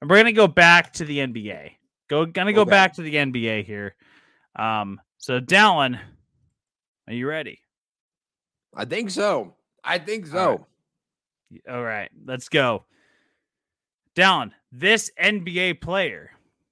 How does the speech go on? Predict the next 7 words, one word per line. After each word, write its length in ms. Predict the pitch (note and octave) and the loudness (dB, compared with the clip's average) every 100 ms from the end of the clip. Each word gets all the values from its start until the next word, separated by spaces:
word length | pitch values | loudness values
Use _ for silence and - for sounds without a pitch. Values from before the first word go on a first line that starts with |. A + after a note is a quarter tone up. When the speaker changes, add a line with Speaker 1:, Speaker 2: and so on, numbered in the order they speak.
| _ _ _ _ | _ _ _ _
Speaker 1:
had 240 | - C#3+ | -8 -6
the 100 | D3+ | -6
career 360 | C#3+ - D#3+ D3 | -12 -8 -6 -6
path 680 | - A2 D#2 - _ _ - _ _ _ _ _ _ | -6 -14 -14 -20 _ _ -20 _ _ _ _ _ _
of 200 | A#2 A2+ | -18 -12
Sacramento, 880 | - - E3 - F3+ E3+ C#3+ G2+ D2 _ _ _ _ _ _ _ _ | -10 -2 -2 -2 -4 -2 -4 -8 -14 _ _ _ _ _ _ _ _
Houston, 760 | - A3 G#3+ - C3 A2+ A2 | -4 -2 -2 -4 -8 -8 -12